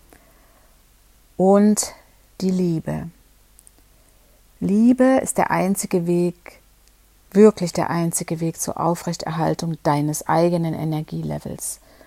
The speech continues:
Es heißt nicht, dass du jetzt jeden, äh, küssen musst oder das, das ist nicht diese Form der Liebe, die ich hier meine, sondern diese wohlfühlende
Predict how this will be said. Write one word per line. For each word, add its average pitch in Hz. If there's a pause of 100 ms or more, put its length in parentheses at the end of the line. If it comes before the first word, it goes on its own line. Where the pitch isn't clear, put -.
(1800)
Es -
heißt 214
nicht, 202
dass -
du 185
jetzt -
jeden, 185 (1120)
äh, 165 (320)
küssen 233
musst 185
oder 180
das, 175
das 220
ist 240
nicht 233
diese 202
Form 170
der 160
Liebe, 160
die 170
ich 165
hier 160
meine, 147
sondern 165 (840)
diese 175
wohlfühlende 202